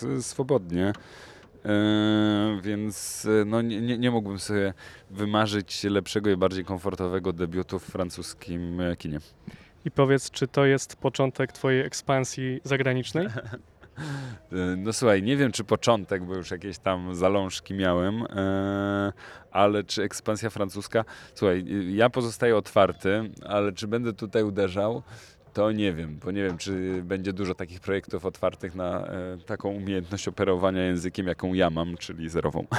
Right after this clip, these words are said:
Speaker 1: <laughs>
Speaker 2: Ale może jeszcze się nauczysz francuskiego?
Speaker 1: N-, nigdy nie mów nigdy, tak, to prawda.
Speaker 2: <laughs> Może to Cannes przyniesie jeszcze jakieś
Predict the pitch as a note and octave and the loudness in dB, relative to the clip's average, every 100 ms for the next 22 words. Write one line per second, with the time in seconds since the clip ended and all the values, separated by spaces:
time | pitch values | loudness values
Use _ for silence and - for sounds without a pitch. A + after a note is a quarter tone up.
0 | - G#2+ - C#3 D#3 C3 C#3 C3+ C#3 D3 | -2 -6 0 2 4 6 6 4 2 0
1 | C3+ E3+ F3+ - B2 - A#2 - A#2 A2 | 2 0 -4 -2 -4 -4 -10 -8 -10 -10
2 | - - - - - - F#2+ G2 D2+ G2 | -14 -20 -20 -20 -20 -12 -8 -6 -6 -2
3 | G#2+ G2+ G2+ G2 F2 F#2 D#2 F2 C#3 - | -2 0 -2 -2 -2 -4 -2 -4 -4 -10
4 | - - C3 E2+ G2+ F#2+ D#3+ D#3 D3 D3 | -10 -8 -8 -6 -8 -2 6 8 8 6
5 | D3+ - D3+ C3 - C3+ B2+ - B2 - | 4 4 4 4 0 0 0 2 0 2
6 | C3 B2 B2 A#2 - | 0 0 -2 -4 -6